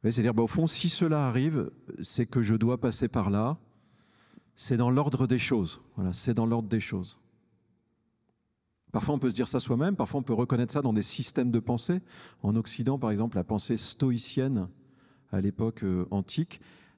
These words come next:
elle était très dans cette, euh, dans cette perspective-là. En fait, le mal doit servir à quelque chose. L'esprit de l'homme est trop faible pour savoir exactement à quoi ça sert dans la grande,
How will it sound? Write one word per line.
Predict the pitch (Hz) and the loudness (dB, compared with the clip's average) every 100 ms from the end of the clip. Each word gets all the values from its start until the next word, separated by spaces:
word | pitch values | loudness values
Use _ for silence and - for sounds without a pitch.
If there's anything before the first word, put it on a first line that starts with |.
| - | -4
elle | 98 | 0
était | 101 98 127 | 0 2 0
très | 127 - - 147 156 | -2 -10 -6 -2 0
dans | 123 | 0
cette, | 107 117 104 - | 0 0 -2 0
euh, | 104 101 | 0 2
dans | 101 | 0
cette | 98 113 - 87 - - _ _ _ _ _ _ _ | 0 -2 -2 -8 -8 -16 _ _ _ _ _ _ _
perspective-là. | - 127 - 139 - 139 117 104 | -6 -6 -2 -4 -2 -2 0 -2
En | 107 | -2
fait, | 147 - - _ _ _ _ _ _ _ _ _ _ _ - | -2 -4 -12 _ _ _ _ _ _ _ _ _ _ _ 0
le | 113 | 2
mal | 127 139 165 180 165 98 | 2 2 2 2 0 0
doit | 113 135 | 0 0
servir | - 143 165 | 0 0 2
à | 143 | 0
quelque | 135 127 131 | 0 0 0
chose. | 107 147 180 - | 0 0 0 0
L'esprit | 117 135 - | 0 0 0
de | 143 | 2
l'homme | 143 151 | 2 2
est | 110 | 0
trop | - 135 | 0 -4
faible | - 151 143 | -2 -2 -2
pour | - 104 - | -6 -8 -6
savoir | - 110 110 | -4 0 -2
exactement | 98 123 - 127 127 - | -2 -4 -2 0 0 0
à | |
quoi | 104 123 | -2 -2
ça | - | -2
sert | 107 - 117 143 92 98 - | -4 -2 -2 -2 -4 -10 -6
dans | 98 | -2
la | 98 | 0
grande, | 95 101 101 92 90 | 0 0 0 0 -2